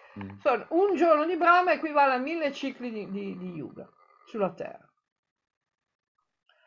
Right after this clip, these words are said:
Speaker 2: Ora, un ciclo di yuga,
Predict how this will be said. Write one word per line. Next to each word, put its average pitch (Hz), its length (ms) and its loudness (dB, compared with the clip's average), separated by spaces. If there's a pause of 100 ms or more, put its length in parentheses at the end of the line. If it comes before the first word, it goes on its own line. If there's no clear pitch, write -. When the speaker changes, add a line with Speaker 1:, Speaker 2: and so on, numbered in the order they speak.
(420)
Speaker 2:
Ora, 277 500 8
un 392 280 0
ciclo 285 480 -2
di 302 220 -4
yuga, 269 600 0